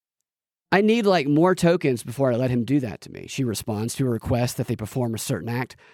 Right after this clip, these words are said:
"One token, no. I need more. Raising money for a good cause, remember?" Keeps throwing that in. I love that. Like, people are like, "Yeah, I'm only paying this woman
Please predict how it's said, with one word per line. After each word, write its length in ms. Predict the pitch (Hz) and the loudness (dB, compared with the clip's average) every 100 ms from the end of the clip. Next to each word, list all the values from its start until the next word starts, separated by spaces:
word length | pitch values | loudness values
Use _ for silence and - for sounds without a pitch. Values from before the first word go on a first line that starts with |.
| _ _ _ | _ _ _
"One 260 | 143 190 214 | 2 2 4
token, 420 | 202 208 208 190 | 4 4 2 2
no. 260 | 156 104 - _ _ _ 160 | 0 -2 -8 _ _ _ 0
I 80 | |
need 160 | 180 208 | 2 2
more. 360 | 180 190 101 - _ _ _ _ | 2 0 -2 -12 _ _ _ _
Raising 420 | - 135 156 175 175 | -2 2 4 4 4
money 180 | 185 | 4
for 200 | 196 202 | 2 2
a 40 | 208 | 2
good 220 | 220 202 | 2 2
cause, 420 | 247 247 185 151 | 2 4 4 2
remember?" 440 | 156 165 190 233 220 _ _ _ _ _ _ _ _ _ _ _ _ | 0 0 0 -2 -4 _ _ _ _ _ _ _ _ _ _ _ _
Keeps 220 | 269 277 | -2 0
throwing 500 | - 277 254 233 254 | 0 2 4 4 4
that 220 | 247 214 190 | 4 4 2
in. 460 | 175 135 110 151 _ _ _ _ - | 2 0 -4 -14 _ _ _ _ -8
I 60 | |
love 260 | 127 143 131 | -4 -4 -6
that. 280 | 90 92 - _ _ _ - | -10 -10 -12 _ _ _ -6
Like, 120 | - | -2
people 260 | 226 208 196 | 0 2 2
are 60 | |
like, 140 | 160 190 | 2 2
"Yeah, 280 | 202 185 139 - - | 2 0 -2 -8 0
I'm 180 | 180 | 2
only 360 | 277 294 202 220 | 4 4 4 2
paying 420 | 190 185 180 180 | 2 2 4 2
this 180 | 170 160 | 0 0
woman 500 | 151 143 131 120 | 2 2 2 -2